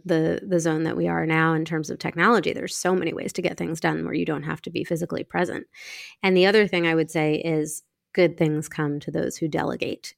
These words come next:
And it is very difficult for somebody like me who is a control freak and who has long taken the attitude that if you want something done right, just give it to me and I'll do it.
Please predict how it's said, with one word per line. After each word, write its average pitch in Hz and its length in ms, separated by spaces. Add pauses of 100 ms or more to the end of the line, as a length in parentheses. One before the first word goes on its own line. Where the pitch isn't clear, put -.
(140)
And 156 280
it 175 120
is 170 140
very 170 420
difficult 165 500
for 160 160
somebody 156 360
like 160 240
me 151 160
who 160 120
is 170 180
a 170 120
control 175 420
freak - 400 (500)
and 160 180
who 170 100
has 165 240
long 156 480
taken 165 320
the 165 120
attitude 156 500
that 151 100
if 170 140
you 165 120
want 151 240
something 180 320
done 202 220
right, 185 240
just - 200
give 160 140
it 170 120
to 226 80
me 190 200
and 156 160
I'll 160 140
do 220 180
it. 165 220